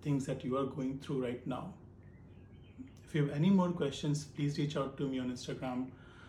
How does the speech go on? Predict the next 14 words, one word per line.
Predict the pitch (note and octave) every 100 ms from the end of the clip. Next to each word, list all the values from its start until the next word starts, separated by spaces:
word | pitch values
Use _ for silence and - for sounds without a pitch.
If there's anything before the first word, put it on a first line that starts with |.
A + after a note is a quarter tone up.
| - - -
uh, | B2+ A#2+ A2+ A2+ A#2
or | B2
on | B2 A#2+
the |
website, | A#2 A#2+ - - A#2+ A2+
reach | A#2+
out | B2+ A#2+ -
to |
me. | A#2 C3 C#3
I'm | B2
more | B2
than | B2+ B2+
happy | - - A#2+
to | A#2 A#2 A#2